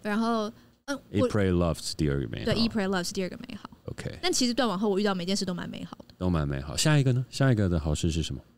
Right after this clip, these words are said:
Speaker 1: 呃，
Speaker 2: 下一个在转角当中所遇见到的幸福美丽的事情。
Speaker 1: 等一下，你，但这样讲我都真的不记得欸。
Speaker 2: 你不，不记-，
Speaker 1: 就是，就是你这样要我罗列的讲。
Speaker 2: 没关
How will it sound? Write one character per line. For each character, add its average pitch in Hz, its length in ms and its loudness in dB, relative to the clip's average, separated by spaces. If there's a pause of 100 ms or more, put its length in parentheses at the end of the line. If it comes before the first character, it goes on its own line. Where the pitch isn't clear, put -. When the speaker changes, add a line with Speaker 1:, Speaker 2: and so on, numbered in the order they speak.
(360)
Speaker 1:
呃， 202 580 0 (460)
Speaker 2:
下 110 180 2
一 95 60 4
个 90 80 4
在 85 180 2
转 80 200 2
角 98 120 4
当 76 220 2
中 80 320 2 (460)
所 80 120 2
遇 82 120 2
见 80 120 2
到 78 200 2
的 73 80 2
幸 82 200 0
福 73 120 -6
美 71 180 -4
丽 78 160 0
的 73 100 0
事 104 240 -2
情。 65 240 -6 (840)
Speaker 1:
等 254 80 -2
一 - 20 2
下， 370 140 -2
你， 220 140 -6 (180)
但 427 160 -4
这 440 60 0
样 440 80 0
讲 262 160 -2
我 196 80 0
都 302 100 2
真 370 100 -4
的 302 80 -4
不 208 140 -4
记 294 220 -4
得 - 240 -8
欸。 90 80 0
Speaker 2:
你 87 40 0
不， 139 120 2
不 - 80 -8
记-， - 120 -12 (320)
Speaker 1:
就 - 80 -4
是， 392 300 0
就 349 100 -2
是 392 120 0
你 214 160 0
这 - 40 2
样 294 80 2
要 294 140 2
我 175 100 2
罗 180 220 2
列 226 160 2
的 180 80 0
讲。 - 220 -8 (320)
Speaker 2:
没 101 100 2
关 151 180 4